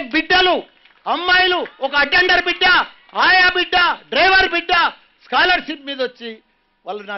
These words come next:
దగ్గర చదివి మంచి job తోటి బయటకు వస్తున్నారు ఈరోజు. అందుకే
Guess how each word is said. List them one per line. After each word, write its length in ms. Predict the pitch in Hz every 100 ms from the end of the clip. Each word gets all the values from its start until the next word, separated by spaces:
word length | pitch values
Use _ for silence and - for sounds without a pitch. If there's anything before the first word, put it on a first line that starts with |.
| 190
దగ్గర 200 | 190 254 202
చదివి 280 | 214 214 214 185
మంచి 240 | 214 - 202 _
job 240 | 220 285 262
తోటి 200 | 262 254 190
బయటకు 220 | 208 - 202
వస్తున్నారు 340 | _ 156 127 104
ఈరోజు. 260 | 92 87 _ _ _ _ _ _ _ _ _ _ _ _ _ _ -
అందుకే 240 | 220 311